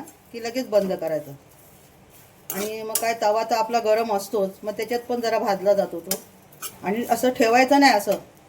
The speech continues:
हलवतच राहायचं त्याला चमच्याने. तुम्ही काय म्हणता, जवला म्हणता की कोलिम म्हणता? आम्ही कोलिम पण म्हणतो आणि जवलासुद्धा. जवल्यामध्ये ना हे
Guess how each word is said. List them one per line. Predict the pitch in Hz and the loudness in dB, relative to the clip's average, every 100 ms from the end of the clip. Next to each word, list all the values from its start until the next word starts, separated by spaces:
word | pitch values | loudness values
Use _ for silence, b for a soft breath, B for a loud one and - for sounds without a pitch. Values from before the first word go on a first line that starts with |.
| - - - | -20 -20 -2
हलवतच | 220 254 277 285 | 0 0 2 2
राहायचं | 269 226 196 | 4 2 2
त्याला | 185 165 156 - | -4 -6 -8 -8
चमच्याने. | 196 180 180 165 156 147 - - - - - - | -6 -4 -6 -6 -10 -14 -20 -20 -20 -20 -20 -14
तुम्ही | 214 233 | -8 -2
काय | 233 247 | 2 4
म्हणता, | 247 202 190 | 2 2 4
जवला | 208 202 240 | 6 8 6
म्हणता | 247 240 247 247 247 247 - - | 4 2 2 2 2 -2 -20 -10
की | 254 | -8
कोलिम | 262 247 247 254 | 2 4 4 2
म्हणता? | 240 190 202 208 - - - - - | 2 2 0 0 -4 -20 -20 -20 -14
आम्ही | 220 262 | -4 -2
कोलिम | 269 254 277 | 4 4 4
पण | 277 285 | 4 4
म्हणतो | 285 254 240 254 285 302 - - _ _ | 4 2 2 2 2 -2 -14 -20 _ _
आणि | 214 240 262 359 - - | -8 -4 -2 -2 -6 0
जवलासुद्धा. | 240 240 254 254 185 156 - - - _ _ 190 | 0 2 -2 -2 -8 -10 -12 -20 -20 _ _ -4
जवल्यामध्ये | 226 240 262 269 233 | -2 0 0 2 0
ना | 233 233 | 2 0
हे | 311 220 226 | 0 -2 -4